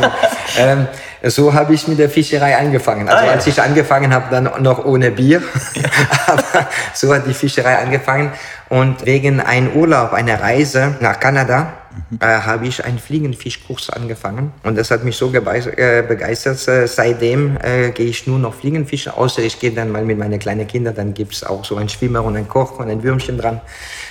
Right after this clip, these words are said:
Speaker 1: weil das ist noch nicht umsetzbar mit den Kindern, aber die kriegen das dann auch noch irgendwann mal gezeigt, wie,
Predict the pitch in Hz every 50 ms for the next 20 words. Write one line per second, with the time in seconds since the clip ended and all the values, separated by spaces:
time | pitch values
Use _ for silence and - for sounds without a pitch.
0 | - - - 113 107 104 113 110 - - 113 - - 113 110 117 113 - - 127
1 | 131 123 - 127 123 - - 120 120 117 120 107 - 110 110 - - 117 113 110
2 | 107 104 104 101 104 95 101 101 - - 123 113 117 113 107 104 104 101 - 98
3 | 104 107 - 101 113 113 101 104 101 101 107 107 104 107 110 110 107 104 107 110
4 | 107 - - 95 101 98 - - - 107 107 107 104 104 104